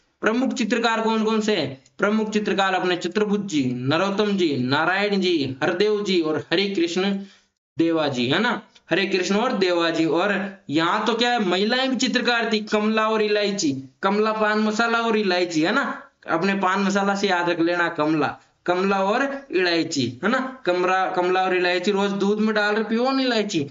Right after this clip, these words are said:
वही इलायची अपना नाथ द्वारा चित्र शैली से संबंधित है भाई, है ना। अब बात करते हैं अपने देवगढ़ चित्र शैली की। तीसरी शैली है अपने कौन सी? मेवाड़ स्कूल of art की, है ना।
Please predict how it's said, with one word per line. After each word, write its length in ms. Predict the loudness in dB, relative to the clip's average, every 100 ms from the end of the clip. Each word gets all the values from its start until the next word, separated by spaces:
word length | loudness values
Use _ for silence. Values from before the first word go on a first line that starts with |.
| -10 -2
वही 280 | 0 2 2
इलायची 420 | 2 0 0 0
अपना 360 | 0 0 0 0
नाथ 380 | 2 0 0 0
द्वारा 260 | 0 0
चित्र 320 | -2 -4 -6
शैली 300 | -4 -2 -2
से 220 | 0 -2 -2
संबंधित 580 | -2 0 0 0 -2
है 100 | -2
भाई, 120 | -2 0
है 160 | 0
ना। 200 | 0 -4 -10 -20 _ -2
अब 120 | -2
बात 380 | 0 0 0 -2
करते 220 | 0 0
हैं 80 | 0
अपने 200 | 0 0
देवगढ़ 560 | 0 0 2 0 -2
चित्र 580 | -2 -10 -2 0 0 -4 -14
शैली 380 | -4 0 2 0
की। 120 | 0 -2
तीसरी 460 | 0 0 0 0
शैली 380 | 0 0 2 0
है 60 | 0
अपने 260 | 0 -2
कौन 260 | 0 0 0
सी? 120 | 2
मेवाड़ 640 | 2 2 0 0 0 0 0
स्कूल 360 | -2 0 0
of 160 | 0 0
art 280 | -2 -2 -2
की, 80 | 0
है 60 |
ना। 240 | 0 -2